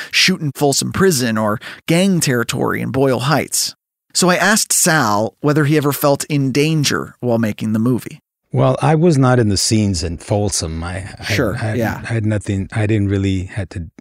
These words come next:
Speaker 2: deal with that aspect of it.
Speaker 1: But you were in, you were in, like, Ramona Gardens and
Speaker 2: Yeah,
Speaker 1: yeah.
Speaker 2: I, in the,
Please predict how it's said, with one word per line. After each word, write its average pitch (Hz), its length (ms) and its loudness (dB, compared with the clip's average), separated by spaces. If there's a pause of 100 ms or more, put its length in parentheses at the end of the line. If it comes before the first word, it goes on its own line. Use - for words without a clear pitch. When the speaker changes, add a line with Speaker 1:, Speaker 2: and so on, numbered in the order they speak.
(200)
Speaker 2:
deal 98 200 0
with 90 140 -4
that 90 180 -4
aspect 90 460 -4
of 104 120 -2
it. 110 180 -4 (180)
Speaker 1:
But 214 80 2
you 240 80 4
were 185 100 6
in, 165 220 2
you 208 140 4
were 175 140 4
in, 156 140 0
like, 131 220 -4
Ramona 117 320 -2
Gardens 123 760 -2
and 147 100 2
Speaker 2:
Yeah, 151 300 4 (140)
Speaker 1:
yeah. 135 280 0
Speaker 2:
I, 139 60 -2
in 139 80 2
the, 123 140 2